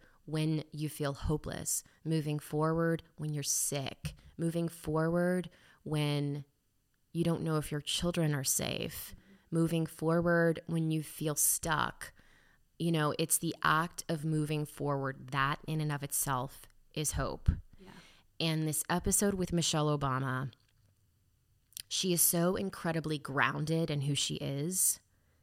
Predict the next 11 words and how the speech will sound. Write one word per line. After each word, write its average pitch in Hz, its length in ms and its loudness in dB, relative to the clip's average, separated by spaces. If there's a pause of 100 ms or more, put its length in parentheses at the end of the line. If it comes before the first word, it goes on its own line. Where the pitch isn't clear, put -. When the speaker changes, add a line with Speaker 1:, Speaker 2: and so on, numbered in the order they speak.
(520)
Speaker 1:
It 170 120 4
is, 170 200 2
like, 147 260 -2 (120)
humbling 202 760 2 (100)
and 151 160 0
awe-inspiring. 208 1120 0 (240)
Speaker 2:
Mm-hmm. 196 180 -20 (240)
Speaker 1:
And 170 140 -2
she 175 160 0
talks - 440 0
about 156 500 0